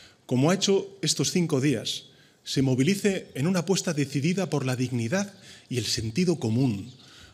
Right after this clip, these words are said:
poniendo freno a la política de la vergüenza que llevamos demasiado tiempo sufriendo. Porque esto no va del destino de un dirigente particular, eso es lo de menos.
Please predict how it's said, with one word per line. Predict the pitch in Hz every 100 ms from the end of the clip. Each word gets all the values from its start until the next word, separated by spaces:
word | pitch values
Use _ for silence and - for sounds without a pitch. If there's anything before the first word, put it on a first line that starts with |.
| -
poniendo | 117 147 175
freno | 165 180 190
a | 160
la | 127
política | 120 139 160 151
de | 135
la | 117
vergüenza | 107 113 131 135 151 156 - - - - -
que | 113
llevamos | 107 135 147 147 - - -
demasiado | 110 113 110 113 143 131 113
tiempo | 175 104 110 104 -
sufriendo. | - 107 - 104 87 - - _ _ _ _ _ _ - - - - -
Porque | 139 202
esto | 202
no | 208 151
va | 151 175 135
del | 123 117
destino | 117 - 160 151
de | 139
un | 160
dirigente | 139 127 147 143 143
particular, | 135 117 - 110 113 170 - - _ _ _ _ _
eso | - 196
es |
lo | 170 120
de |
menos. | 110 175 127 -